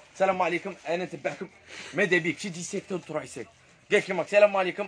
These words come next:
انا نتبعك من الولايه الفلانيه ولا من بلاصه فلانيه، ولا لا بغا داخل الولايه، مرحبا بكم. حنا كيما يقول لك، آه، ماذا بينها اللي لينا ومن بعد ال-، حنا جزائريين كاع كيف كيف.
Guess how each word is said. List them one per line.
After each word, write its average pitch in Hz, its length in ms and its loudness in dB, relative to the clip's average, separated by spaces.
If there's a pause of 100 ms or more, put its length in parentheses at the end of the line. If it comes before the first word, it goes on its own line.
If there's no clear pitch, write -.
انا 185 200 2
نتبعك 156 400 -8
من 160 60 -8
الولايه 151 360 2
الفلانيه 143 440 0
ولا 156 200 4
من 135 80 0
بلاصه 151 260 4
فلانيه، 147 540 -4 (280)
ولا 190 160 6
لا 180 80 8
بغا 170 180 6
داخل 165 320 0
الولايه، 170 300 4
مرحبا 135 300 -2
بكم. 143 260 -4 (340)
حنا 156 240 -2
كيما 156 200 -2
يقول 151 220 -2
لك، 151 180 -2
آه، 151 280 2 (360)
ماذا 147 260 0
بينها 156 600 6 (200)
اللي 190 220 -2
لينا 233 360 6
ومن 262 160 6
بعد 214 320 6
ال-، 208 680 -2
حنا 247 140 0
جزائريين 208 440 0
كاع 180 100 4
كيف 151 200 -6
كيف. 107 160 -18